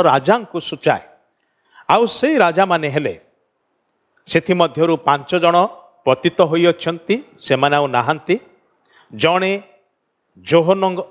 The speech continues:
ଏ ପୁସ୍ତକ ଲେଖିବା ସମୟରେ ଥିଲେ ଏବଂ ସପ୍ତମ ଜଣ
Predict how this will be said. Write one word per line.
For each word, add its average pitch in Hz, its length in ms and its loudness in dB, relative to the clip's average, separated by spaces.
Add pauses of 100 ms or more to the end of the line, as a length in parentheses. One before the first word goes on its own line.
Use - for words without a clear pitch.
ଏ - 60 2
ପୁସ୍ତକ - 480 -2
ଲେଖିବା 180 400 0
ସମୟରେ 175 520 2 (120)
ଥିଲେ 190 220 -2 (560)
ଏବଂ 202 280 0
ସପ୍ତମ 226 560 0
ଜଣ 123 220 -4